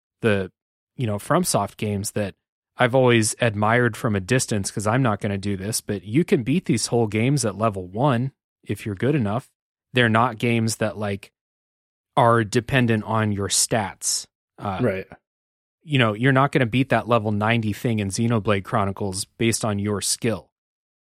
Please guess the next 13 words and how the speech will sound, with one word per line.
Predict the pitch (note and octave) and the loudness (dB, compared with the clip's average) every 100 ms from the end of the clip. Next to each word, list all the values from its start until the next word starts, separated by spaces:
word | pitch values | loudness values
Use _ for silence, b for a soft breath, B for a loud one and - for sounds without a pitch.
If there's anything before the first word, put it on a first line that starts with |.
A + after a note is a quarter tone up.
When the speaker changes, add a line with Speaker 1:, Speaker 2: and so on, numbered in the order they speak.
| _ - | _ -2
Speaker 1:
But | A#2+ | 2
in | A2+ | 4
this | C3 D#3 | 4 2
game, | - A2 | 2 0
you | G2 | 0
can. | - B2+ G2+ D#2+ - | -4 -4 -4 -6 -6
And | A#2 | -2
I've, | A2 G#2+ B2 | 0 -2 -2
I've | A2 G2 | -4 0
watched | A2 A2+ - | 2 2 0
some | - G#2+ | -2 0
level | A2 G#2 A2 | 0 0 -2
run, | G#2 G#2 G2+ G2+ | 0 0 0 -2